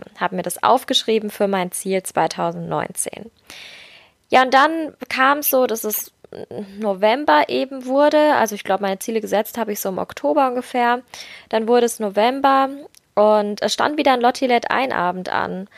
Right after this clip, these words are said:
Und der nannte sich Business Girls. Und ich dachte mir, oh, wie cool, da kann ich wieder hingehen, ähm, und zuhören und die Leute kennenlernen. Also habe ich mir ein Ticket gekauft und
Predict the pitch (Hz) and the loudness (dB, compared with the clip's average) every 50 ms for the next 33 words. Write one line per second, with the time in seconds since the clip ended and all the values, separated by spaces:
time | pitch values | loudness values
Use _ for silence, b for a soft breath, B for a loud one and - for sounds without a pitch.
0 | B B B B B B B - 214 220 220 220 233 226 226 226 247 247 269 - | B B B B B B B 0 2 2 2 2 2 2 2 2 0 0 -2 -2
1 | - 233 - - - 226 220 - - 190 185 185 - - 180 175 175 170 175 185 | -2 -2 -2 -2 -2 -2 -2 -2 -2 -4 -4 -4 -4 -2 0 2 2 2 2 0
2 | - - 208 - 233 226 - 247 240 247 - _ - 349 370 302 294 285 - - | -4 -6 -6 -6 -6 -4 -4 -4 -4 -4 -2 _ 4 4 4 4 2 0 0 2
3 | 320 277 247 - 220 214 - 202 202 202 214 - 339 349 339 330 302 302 294 294 | 2 2 2 0 -2 -8 -6 -2 -2 -2 -2 -2 -2 -2 -2 -2 0 0 0 0
4 | 294 - B B B B B B - 226 226 220 - - 220 - - 320 302 320 | -2 -4 B B B B B B 4 4 4 4 0 -2 -4 -2 0 2 2 2
5 | 294 302 269 262 262 254 - - 214 208 208 - - - - 208 196 202 202 214 | 4 4 4 4 4 2 0 -2 -2 -2 -2 -6 -8 -6 -4 0 2 4 2 2
6 | - 214 - - 233 202 196 202 202 190 190 190 196 196 208 - _ _ _ _ | 0 -4 -8 -4 -4 -4 -2 0 0 2 2 0 0 -4 -8 -12 _ _ _ _
7 | _ _ _ _ _ _ _ _ _ - - - 220 214 208 214 208 220 233 233 | _ _ _ _ _ _ _ _ _ -10 -2 0 2 4 4 4 2 2 0 -4
8 | 233 226 - 208 - 190 - - 170 - - 180 165 165 170 185 - - - _ | -4 -2 -4 -2 -2 -2 -2 -2 -4 -6 -4 -2 -2 -2 -2 -2 -6 -12 -20 _
9 | B B B B B B B B B B B B B B B B _ - 214 226 | B B B B B B B B B B B B B B B B _ 4 6 6
10 | 226 220 220 220 214 - - | 6 4 2 -2 -6 -8 -12